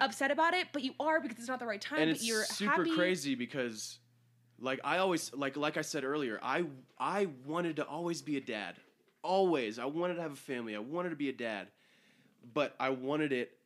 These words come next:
Speaker 2: at the perfect timing that I wanted it.
Speaker 1: Yeah.
Speaker 2: And when that doesn't happen,
Speaker 1: <laughs>
Speaker 2: it's like, I
Speaker 1: Wait,
Speaker 2: f-,
Speaker 1: stop,
Speaker 2: it's like,
Speaker 1: pause.
Speaker 2: what?
Speaker 1: Mind you, Lucas is the type of person who,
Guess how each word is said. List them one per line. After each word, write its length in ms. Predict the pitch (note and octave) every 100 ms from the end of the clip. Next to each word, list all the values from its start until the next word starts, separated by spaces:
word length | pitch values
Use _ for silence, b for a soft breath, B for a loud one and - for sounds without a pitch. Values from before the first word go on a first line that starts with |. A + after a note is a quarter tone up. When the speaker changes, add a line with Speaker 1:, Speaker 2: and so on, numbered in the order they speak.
| _
Speaker 2:
at 180 | B2 B2+
the 80 | -
perfect 540 | - D#3+ D3 C#3+ -
timing 480 | - C3+ C3+ A#2+ G#2
that 120 | G2+ -
I 160 | A2
wanted 360 | A2 G#2 A#2 G2+
it. 140 | - G#3
Speaker 1:
Yeah. 140 | G3 - - _ _ _ _ _ _ _ _ b b b b _ A#2+
Speaker 2:
And 140 | B2
when 140 | C#3
that 160 | E3 E3
doesn't 260 | E3 D#3 C3+
happen, 420 | B2 B2 - -
Speaker 1:
<laughs> 1500 | B3+ C4+ - A#3+ B3 G#3 - _ _ _ - - _ _ D#3
Speaker 2:
it's 180 | F3
like, 180 | G3+ G3
I 60 | B3
Speaker 1:
Wait, 220 | D#4 A3+
Speaker 2:
f-, 60 | -
Speaker 1:
stop, 140 | B3 B3+
Speaker 2:
it's 80 |
like, 80 | G3+
Speaker 1:
pause. 180 | - A3+
Speaker 2:
what? 180 | A3+ -
Speaker 1:
Mind 340 | G#3+ G3+ A3 A3+
you, 200 | D4 C4
Lucas 340 | A3 A3+ A#3
is 100 | B3+
the 80 | B3
type 140 | B3+ A#3
of 100 | -
person 340 | F#3+ F#3+ A3
who, 340 | G#3+ G#3 G3